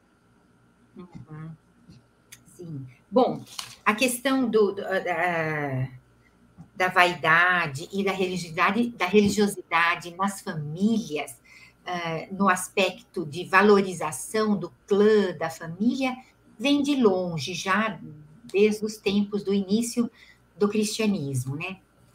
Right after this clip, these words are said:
E você vê que, como todas as outras coisas, é,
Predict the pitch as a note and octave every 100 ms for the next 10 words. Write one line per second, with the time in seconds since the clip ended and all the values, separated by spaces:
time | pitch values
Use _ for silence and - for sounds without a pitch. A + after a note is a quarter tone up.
0 | _ _ - D#4 - E4 C4+ D4+ D#4 -
1 | - - _ - A3+ G#3 G3+ C#4 E4+ E4
2 | C4+ A#3 G#3 G3 F#3+ - - B3+ D4+ A3
3 | E3+ D#3 - _ _ _ _ _ _ -
4 | G#3+ G#3 G#3